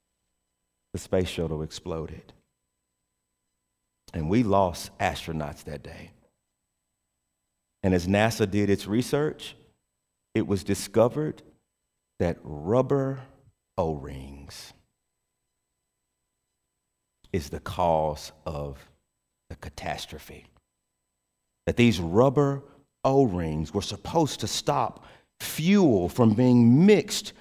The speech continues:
with combustion. And because they launched really cold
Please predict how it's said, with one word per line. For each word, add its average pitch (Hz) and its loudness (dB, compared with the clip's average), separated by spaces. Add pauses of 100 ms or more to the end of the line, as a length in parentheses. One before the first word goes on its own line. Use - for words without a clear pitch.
(220)
with 135 6 (340)
combustion. 110 4 (600)
And 123 8
because 175 6
they 156 6
launched 143 6 (640)
really 170 8
cold 151 4